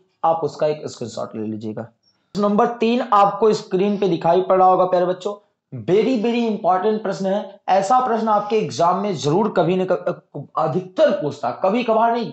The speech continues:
अधिकतर पूछता है ये वाला प्रश्न प्यारे बच्चों। क्या करा कि एक प्रिज्म का अपवर्तक कोण ए और प्रिज्म के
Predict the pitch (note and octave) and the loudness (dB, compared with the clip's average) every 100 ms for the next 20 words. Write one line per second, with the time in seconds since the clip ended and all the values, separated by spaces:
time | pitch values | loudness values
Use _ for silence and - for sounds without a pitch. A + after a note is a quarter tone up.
0 | - D#3 D3 - B2 - B2+ - A#2 A2+ | -6 -4 -4 -4 -4 -4 -8 -4 -2 -2
1 | G#2+ G#2+ A2 - G#2+ G2+ G#2+ - - - | -4 -8 -14 -16 -12 -10 -10 -12 -16 -18
2 | - - F#3 F3+ F3+ G#3 - - _ - | -6 2 2 4 2 0 -6 -20 _ -4
3 | C4+ C#4 - A3+ C#4 D4 - A#3+ A#3 A#3 | -2 -2 0 2 2 -2 -2 0 0 -2
4 | - _ _ - A3 A#3+ - F#3 F#3+ E3+ | -6 _ _ 2 4 4 2 0 0 0
5 | E3 F3+ F#3 - - - - A3 A3 A3+ | 2 2 2 -2 -4 -4 -4 2 2 0
6 | - D#3 G#2 - _ _ _ _ _ _ | -4 -4 -4 -12 _ _ _ _ _ _
7 | _ _ _ - F3+ D3+ G2+ - _ _ | _ _ _ 2 4 4 0 -10 _ _
8 | _ A3+ B3+ C4+ C4+ C4+ C4 | _ 0 0 0 -4 -2 -2